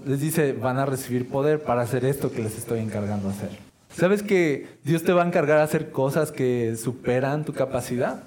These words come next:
Para que entonces aprendas a depender del Espíritu Santo. O sea, Dios no te va a pedir cosas fáciles.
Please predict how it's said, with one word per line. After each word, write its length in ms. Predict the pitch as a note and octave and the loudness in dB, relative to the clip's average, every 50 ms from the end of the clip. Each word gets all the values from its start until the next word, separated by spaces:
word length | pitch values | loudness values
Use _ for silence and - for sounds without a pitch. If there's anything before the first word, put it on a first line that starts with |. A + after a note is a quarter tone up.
| - - - | -20 -12 -4
Para 240 | - C#3+ C#3 C#3 C3 | 0 2 2 2 2
que 80 | - C#3+ | 0 0
entonces 340 | C#3 C3+ - C3+ D3+ E3 D#3+ | -2 0 0 0 0 2 2
aprendas 460 | E3 C#3+ - C#3+ C#3+ D3 C#3+ D3 C#3+ | 2 2 2 0 0 2 2 2 2
a 60 | D3 | 2
depender 460 | C#3+ C3+ C#3 B2 A#2+ B2 A#2+ B2 A#2+ B2 | 2 2 0 -2 -4 -2 -2 0 0 0
del 140 | C3 C3+ | 0 -2
Espíritu 440 | C3 B2+ - - B2 B2 C3 - B2+ | -2 -4 -4 -6 -6 -6 -6 -6 -8
Santo. 360 | B2 B2 A#2+ B2 B2 C3 E3+ F#3+ - - - _ _ _ _ _ _ _ _ _ | -8 -8 -8 -8 -8 -8 -10 -10 -12 -16 -20 _ _ _ _ _ _ _ _ _
O 160 | - - C#3+ | -2 0 2
sea, 160 | D#3 E3+ D#3+ | 4 4 4
Dios 180 | D3+ E3+ E3+ E3 | 4 4 2 2
no 140 | F3+ F#3 F3 | 2 2 2
te 80 | F3 | 4
va 80 | D#3+ D3+ | 4 4
a 80 | D3+ | 4
pedir 260 | D3+ D#3 C#3 C#3 C3 C3+ | 2 2 2 2 0 0
cosas 380 | - C#3 B2+ - A#2+ A2+ - | -2 -4 -4 -4 -4 -4 -4
fáciles. 600 | - A#2 A#2 A#2 - C3 C3 D3+ D#3+ D#3+ - - | -4 -4 -4 -4 -4 -4 -4 -4 -6 -6 -10 -18